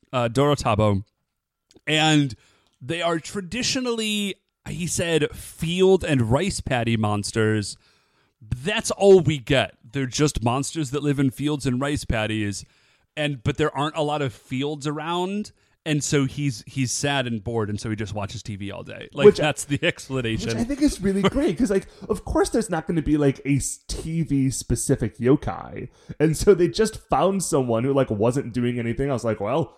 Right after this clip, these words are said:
Speaker 2: what else is this guy gonna be doing? I guess he just sits around and watches Rescue Samurai."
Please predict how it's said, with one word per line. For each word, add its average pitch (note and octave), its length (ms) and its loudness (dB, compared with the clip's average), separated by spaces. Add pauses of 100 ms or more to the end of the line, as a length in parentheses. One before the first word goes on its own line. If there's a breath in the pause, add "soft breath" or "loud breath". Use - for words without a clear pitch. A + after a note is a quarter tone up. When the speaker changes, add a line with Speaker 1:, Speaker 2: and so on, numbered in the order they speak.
Speaker 2:
what A#2+ 160 4
else E3 180 2
is G#2+ 120 -2
this G#2+ 140 -2
guy G#2+ 180 2
gonna G2 180 -2
be G2 140 0
doing? F2 340 -2
I G#2+ 80 0
guess A2 320 -6
he B2+ 80 -2
just C3 240 -2
sits A2+ 180 -4
around A2 220 -2
and A2 80 2
watches A2+ 320 -4
Rescue B2+ 300 -2
Samurai." D#2+ 600 -6